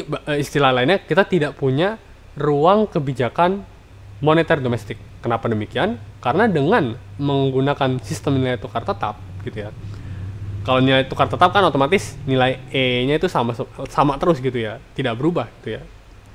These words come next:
Bank sentral dan pemerintah akan mengintervensi pasar forex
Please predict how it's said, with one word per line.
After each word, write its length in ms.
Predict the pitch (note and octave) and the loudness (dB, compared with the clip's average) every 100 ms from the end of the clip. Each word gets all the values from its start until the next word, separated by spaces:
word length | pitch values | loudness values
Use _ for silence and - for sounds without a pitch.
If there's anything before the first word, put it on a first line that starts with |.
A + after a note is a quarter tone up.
| - - - | -20 -20 -8
Bank 240 | C3 B2+ B2 | -2 0 0
sentral 480 | B2+ D3 D3 D#3+ D3 | 0 4 4 2 0
dan 160 | C3 | 0
pemerintah 480 | B2+ B2 B2+ C3 C3+ | 0 0 0 0 0
akan 160 | C3 B2 | 0 -2
mengintervensi 880 | A#2+ B2 A#2 B2 A#2 A2+ - A#2+ | 0 -2 -4 -4 -4 -4 -6 -10
pasar 480 | A#2 A#2 - B2 A#2 - - - - - - | -6 -6 -4 -6 -6 -14 -20 -20 -20 -20 -8
forex 560 | A2+ C#3 - - - | -4 -4 -4 -10 -20